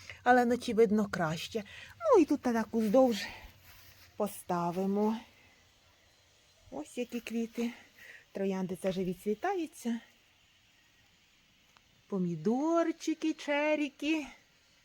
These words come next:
трояндочки. Тут квіти, ну, ось так. І котик, якого я хочу віддати в добрі руки.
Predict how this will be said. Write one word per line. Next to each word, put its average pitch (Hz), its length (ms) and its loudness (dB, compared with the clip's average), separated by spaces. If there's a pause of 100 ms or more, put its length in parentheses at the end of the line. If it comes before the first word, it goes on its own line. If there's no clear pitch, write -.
(420)
трояндочки. 294 1300 -4 (1000)
Тут 339 220 -8
квіти, 302 420 -4 (120)
ну, 302 80 -2
ось - 120 -10
так. 190 400 -12 (1500)
І 427 60 6
котик, 226 680 0 (800)
якого 233 340 -2
я 220 100 2
хочу 226 300 -2
віддати 214 680 0
в 330 80 -2
добрі 190 500 0
руки. 277 680 -2